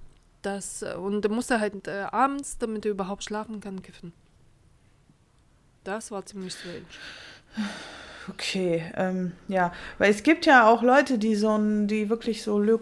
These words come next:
Speaker 2: Logorö haben.
Speaker 1: Was ist das?
Speaker 2: Ich weiß nicht, so, ja, halt Sprechdurchfall. Leute, die so unfassbar viel reden müssen.
Speaker 1: Aber
Speaker 2: Und die
Speaker 1: ich
Speaker 2: können dann irgendwie nicht aufhören.
Speaker 1: aber ich weiß nicht, ist das, ist das so, so ein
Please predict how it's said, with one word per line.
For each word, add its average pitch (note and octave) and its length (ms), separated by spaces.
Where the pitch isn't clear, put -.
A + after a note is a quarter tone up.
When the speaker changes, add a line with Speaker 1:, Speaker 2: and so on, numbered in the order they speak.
Speaker 2:
Logorö A3 800
haben. G3 560
Speaker 1:
Was A3 160
ist - 220
das? C#4+ 80
Speaker 2:
Ich - 120
weiß A3 360
nicht, G#3 480
so, G#3 560
ja, A#3 300
halt C4 280
Sprechdurchfall. F3+ 1160
Leute, A3+ 400
die A3+ 220
so A3+ 320
unfassbar A#3+ 540
viel A3+ 220
reden F3+ 600
müssen. D#3+ 520
Speaker 1:
Aber A#3+ 180
Speaker 2:
Und C4+ 80
die - 20
Speaker 1:
ich G#3 80
Speaker 2:
können A#3 240
dann G#3 180
irgendwie G3+ 260
nicht G#3+ 280
aufhören. F3 680
Speaker 1:
aber A#3 180
ich B3+ 240
weiß C#4+ 200
nicht, E4+ 180
ist C4 200
das, C4+ 220
ist A#3+ 180
das B3+ 160
so, A#3 220
so A3 140
ein G#3+ 240